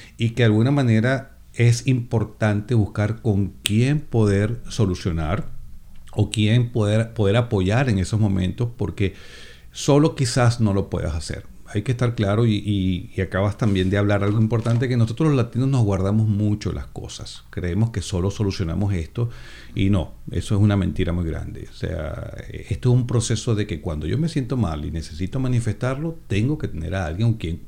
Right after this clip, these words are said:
poder conversar esto y exteriorizar. Está comprobado que cuando tú expresas tus sensaciones negativas, llamándolas negativas, aunque no lo son, que como es la rabia, el miedo,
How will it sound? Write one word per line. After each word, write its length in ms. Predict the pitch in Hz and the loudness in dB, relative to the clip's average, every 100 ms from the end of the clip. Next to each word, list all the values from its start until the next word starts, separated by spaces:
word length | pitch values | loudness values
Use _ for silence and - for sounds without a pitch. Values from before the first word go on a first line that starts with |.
| - | -8
poder 420 | 78 - 147 190 | -8 -4 -6 -2
conversar 540 | 156 101 95 - 85 | 0 2 0 -2 -2
esto 320 | 80 - 143 143 - - - - | -4 -4 -6 -8 -12 -16 -14 0
y 120 | 107 | 0
exteriorizar. 920 | - - - 104 98 87 76 76 95 | 0 -6 -2 0 2 0 -2 -2 -2
Está 200 | 82 95 | 0 -2
comprobado 420 | 120 180 135 120 147 | 0 2 4 4 4
que 60 | |
cuando 260 | 131 107 92 | 4 4 2
tú 120 | 127 | 2
expresas 920 | 120 - 170 185 190 - 113 110 - - - - - - - - - - | 0 2 2 4 2 2 2 2 -2 -14 -14 -14 -16 -16 -16 -18 -14 0
tus 480 | 107 104 - - - - - - - - - | 4 4 2 -6 -14 -20 -20 -20 -20 -20 -16
sensaciones 640 | - 117 107 101 - 143 | 2 4 4 2 2 4
negativas, 960 | 160 143 117 95 87 147 165 98 - - - | 6 6 6 4 2 2 2 0 -2 -10 -8
llamándolas 640 | 78 78 82 101 120 127 | -6 -2 0 2 2 4
negativas, 440 | 113 90 82 101 110 | 4 2 0 0 2
aunque 200 | 95 80 | 2 0
no 100 | 90 | 0
lo 80 | 110 | 0
son, 300 | 101 113 117 | 2 2 0
que 120 | - | -4
como 200 | 78 76 | -6 -4
es 60 | |
la 80 | 85 | -4
rabia, 420 | 87 82 98 98 | -2 -2 0 0
el 120 | 82 73 | -2 -2
miedo, 600 | 80 90 104 117 78 | -4 -2 0 0 0